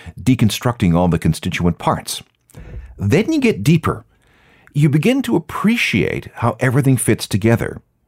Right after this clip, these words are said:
The artistic's decision made by the songwriter, what kind of musical skill is required, the sort of production that was employed, and all that. And by the time you've learned the song, you've learned a whole bunch of other things as well.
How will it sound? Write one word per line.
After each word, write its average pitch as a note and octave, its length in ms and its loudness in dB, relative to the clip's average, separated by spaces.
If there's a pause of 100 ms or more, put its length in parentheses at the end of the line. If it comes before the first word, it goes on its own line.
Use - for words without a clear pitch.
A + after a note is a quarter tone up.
(120)
The A2+ 160 4
artistic's A#2+ 560 2
decision G2 560 2
made F#2 200 2
by F#2 100 2
the G2 80 2
songwriter, F#2+ 680 0 (260)
what - 160 0
kind G#2+ 200 2
of F2 80 0
musical G2+ 400 2
skill D#3 440 2
is F2+ 120 0
required, - 480 -2 (240)
the F2+ 80 -2
sort G#2 220 4
of F#2+ 240 0
production F#3+ 640 0
that F2 120 0
was G2 140 4
employed, G2+ 640 2 (480)
and G2+ 120 2
all C#2+ 160 2
that. A#1 320 -4 (460)
And D3 160 4
by D3+ 100 4
the D3+ 120 2
time B3 600 0 (220)
you've C#3+ 260 2
learned F3 360 6
the A#2+ 80 4
song, F2 680 2 (380)
you've D3 280 4
learned G#3+ 400 2
a D3+ 40 2
whole G3+ 340 0
bunch D#3 220 2
of C#3+ 80 2
other D#3+ 200 2
things G2+ 200 2
as A2+ 200 0
well. - 360 -2